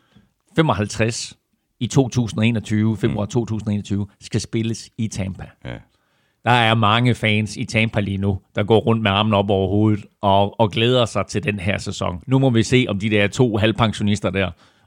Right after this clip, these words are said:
Speaker 1: om de så har det stadigvæk,
Speaker 2: Ja.
Speaker 1: og, og om de kan sætte det her sammen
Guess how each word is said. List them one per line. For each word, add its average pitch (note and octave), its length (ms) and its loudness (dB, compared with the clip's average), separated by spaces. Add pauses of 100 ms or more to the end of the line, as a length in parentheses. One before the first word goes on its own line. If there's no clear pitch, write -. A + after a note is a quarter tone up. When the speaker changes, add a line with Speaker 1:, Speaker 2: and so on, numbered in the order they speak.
Speaker 1:
om G#2+ 140 2
de G#2 160 0
så G2+ 320 2 (1040)
har C3 280 2
det G2 120 -8
stadigvæk, A#2 640 2 (160)
Speaker 2:
Ja. - 80 -20
Speaker 1:
og, G#2+ 220 2
og G#2+ 180 2
om G2+ 160 -2
de A#2 200 -2
kan G2 400 0
sætte - 540 -4 (400)
det B2+ 100 4
her A#2 140 4
sammen A2 420 2